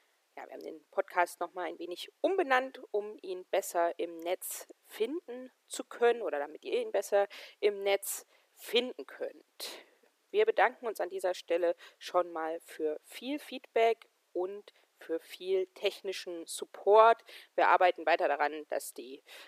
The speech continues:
äh, Sprachqualität und so weiter besser wird. Das wird sicherlich noch ein bisschen dauern, bis das perfekt ist, aber wir arbeiten dran. Heute im Podcast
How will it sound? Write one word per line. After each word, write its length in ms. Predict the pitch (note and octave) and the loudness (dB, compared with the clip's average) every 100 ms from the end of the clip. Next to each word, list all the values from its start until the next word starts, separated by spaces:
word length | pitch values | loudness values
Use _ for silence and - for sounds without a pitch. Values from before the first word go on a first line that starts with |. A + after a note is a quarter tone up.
| - | -6
äh, 200 | D3 B2+ | -4 -4
Sprachqualität 960 | - - F#3+ - E3 D3+ - D3+ D3+ - | 0 4 4 4 -2 -2 -8 -8 -6 -6
und 100 | E3+ | -4
so 140 | D3+ | -2
weiter 320 | C3 C#3 B2 - | -2 -2 -4 4
besser 340 | F#3 - G#3 E3+ | 4 6 4 6
wird. 500 | E3+ E3+ - - - | 6 4 2 -6 -4
Das 300 | C#3+ - - | -4 -6 -4
wird 320 | D3 - - | -4 -4 -18
sicherlich 360 | - G#3+ A#3 F#3+ | -10 -4 -4 -4
noch 120 | F3+ | -6
ein 100 | D3+ | -6
bisschen 300 | - - D3+ | -8 -10 -6
dauern, 420 | C#3+ D#3+ D#3+ E3 - | 0 2 0 -4 -10
bis 180 | - - | -12 -6
das 240 | - - - _ - | -8 -8 -20 _ 2
perfekt 460 | G#3+ - G4 - | 2 2 -2 -2
ist, 180 | C4 - - | -4 -4 2
aber 460 | F3 F#3+ F3+ F3+ - - - A3 | 4 6 4 2 -2 -14 -2 2
wir 160 | G#3 - | 2 0
arbeiten 580 | - D3+ - A#2+ - - | 2 4 4 0 -4 -14
dran. 360 | - - A#2+ - _ _ _ - - - - _ _ - | -12 -8 -8 -8 _ _ _ -20 -20 -20 -20 _ _ 8
Heute 680 | A#3 F#4+ - D4 C#4+ C#4 - - | 10 8 6 6 6 4 -2 -2
im 360 | B3 C#4 D4 - _ _ | -2 -2 -10 -14 _ _
Podcast 1080 | - A3 - - F3+ F3+ F3 - - - | 8 8 8 0 4 4 4 0 -8 -10